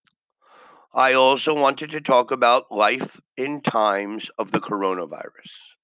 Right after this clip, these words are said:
For me and my family, my family lives in every part of the world. Italy, Canada, New York, Florida, Virginia, North Carolina,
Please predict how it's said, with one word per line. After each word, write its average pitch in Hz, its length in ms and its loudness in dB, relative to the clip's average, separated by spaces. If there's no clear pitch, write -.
For 127 280 2
me 143 340 2
and 165 180 0
my 170 200 2
family, 120 640 -2
my 110 160 0
family 120 540 0
lives 110 340 -2
in 107 240 -6
every 113 320 0
part 101 280 2
of 95 120 -8
the 87 80 -6
world. 76 380 -10
Italy, 107 600 0
Canada, 117 580 2
New 92 120 -6
York, 117 520 2
Florida, 113 720 0
Virginia, 113 720 -6
North 90 220 -10
Carolina, 123 720 0